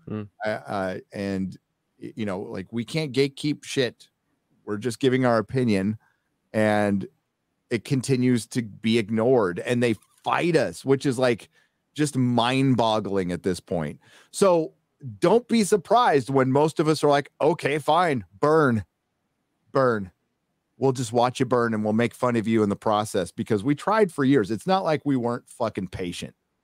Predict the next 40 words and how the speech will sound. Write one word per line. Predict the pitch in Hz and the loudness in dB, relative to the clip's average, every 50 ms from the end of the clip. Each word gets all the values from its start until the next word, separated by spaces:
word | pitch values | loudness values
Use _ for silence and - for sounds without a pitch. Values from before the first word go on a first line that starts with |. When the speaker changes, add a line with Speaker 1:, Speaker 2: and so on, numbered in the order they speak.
| _ _ _ _ _ | _ _ _ _ _
Speaker 2:
'cause | - 127 117 101 | 0 0 0 2
most | 123 139 143 135 - | 2 2 2 2 0
of | 143 131 | 0 0
us | 123 110 - | 0 0 0
were. | 95 101 80 65 - _ _ _ _ _ _ _ _ _ _ _ _ _ _ _ _ _ _ _ _ _ _ _ | -4 -4 -4 -4 -8 _ _ _ _ _ _ _ _ _ _ _ _ _ _ _ _ _ _ _ _ _ _ _
Most | - 127 139 143 127 143 | -4 -2 -2 -2 -2 0
of | 139 | -2
us | 131 131 - | -2 -2 -2
were | 127 120 | -4 -2
really | 117 117 123 123 123 113 | 0 2 2 2 2 2
patient. | - 135 117 98 90 107 151 | 0 -2 -2 -2 -6 -6 -2
A | 170 | -2
lot | 190 226 202 214 240 262 | 0 2 2 0 0 0
of | 214 | 0
people | 247 262 269 339 - | -2 0 2 2 0
have | 143 | 2
just | 143 143 113 101 | 2 0 0 2
bailed | 139 139 147 139 117 | 2 2 4 4 2
out | 120 131 139 123 | 2 2 0 0
of | 107 | -2
the | 104 | -4
fight, | - - 131 135 139 107 90 87 _ _ - 196 | -4 0 0 0 0 0 -4 -10 _ _ -10 -4
and, | 160 117 127 - - | -2 -2 -2 -2 -4
and, | 139 | -2
like, | 143 147 135 - _ - 135 | -2 -2 -2 -2 _ -14 -4
that's | - 165 175 - - - 175 - _ _ _ _ - | -4 -4 -4 -4 -10 -20 -20 -20 _ _ _ _ 0
their | 135 139 127 | 0 0 0
pr-, | - - 123 - - | -2 -6 -10 -6 -4
that's | 123 127 - - | -4 -4 -4 -8
peop-, | _ - 143 143 135 _ - | _ -8 -6 -6 -6 _ -6
that's, | 117 113 104 - - | -8 -8 -8 -8 -12
I'm | - 113 110 107 | -10 -8 -8 -4
talking | - 120 113 90 101 101 90 - _ _ _ - - | -2 -4 -2 -2 -4 -8 -8 -10 _ _ _ -10 -8
about | 82 85 92 85 85 | -4 -4 -4 -4 -4
content | - - - 104 92 85 80 92 90 _ | -8 -8 -6 -6 -6 -6 -6 -10 -12 _
creators, | - 90 87 80 78 80 82 87 | -10 -10 -8 -8 -10 -10 -12 -12
and | 101 101 | -10 -10
that's | 110 107 - - | -10 -10 -8 -6
their | - 101 | -6 -6
prerogative | 92 - 104 90 87 87 85 87 82 78 _ | -4 -2 -2 -2 -2 -4 -6 -10 -14 -16 _